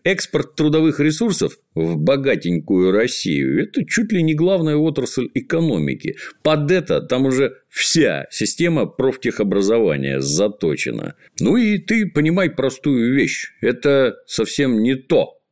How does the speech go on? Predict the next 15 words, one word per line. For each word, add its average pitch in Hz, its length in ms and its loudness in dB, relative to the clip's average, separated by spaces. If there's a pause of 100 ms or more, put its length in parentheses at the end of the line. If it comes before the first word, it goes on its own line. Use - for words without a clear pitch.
(300)
когда 98 320 2
киргизы 104 680 0
или 78 140 0
узбеки 87 560 -2
ехали 78 540 0
в 120 420 0
Р 92 220 2
С - 100 -4
Ф 92 160 -4
С 95 180 -2
Р 131 160 2
при 87 220 -2
советской 87 720 -2 (120)
тюрьме 92 440 0
народов. 78 640 0